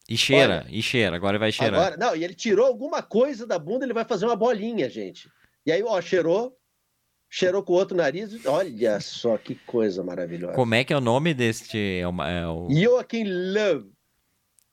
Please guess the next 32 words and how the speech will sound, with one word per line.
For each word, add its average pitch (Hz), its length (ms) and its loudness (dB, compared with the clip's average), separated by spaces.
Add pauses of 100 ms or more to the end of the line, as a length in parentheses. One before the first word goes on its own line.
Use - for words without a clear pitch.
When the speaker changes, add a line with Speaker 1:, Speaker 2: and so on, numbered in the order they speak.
(140)
Speaker 1:
Tá, 104 220 6
Speaker 2:
Ó, 90 40 0
Speaker 1:
mas 104 240 4
pra - 180 2
Speaker 2:
sovaco, 180 520 0
vê 175 160 0
se 175 120 -10
tá, 170 280 0 (260)
vê, 147 220 0
vê 135 300 0
se 165 140 -6
tá 165 160 0
com 170 120 -8
C 185 180 -2
C. 220 400 0 (840)
Ó, 120 160 2
que - 140 -2
maravilha, 104 600 0
ó. 156 200 0 (1300)
Speaker 1:
<laughs> 165 1120 -6
Muito 117 560 -2
Speaker 2:
Foi 185 160 4
o 180 40 2
técnico 226 560 -4
campeão 247 420 2
do 339 100 0
mundo 226 360 0
do, 117 220 -4
com - 100 -6
a - 20 2
Alemanha, 143 560 0
né? 127 260 -6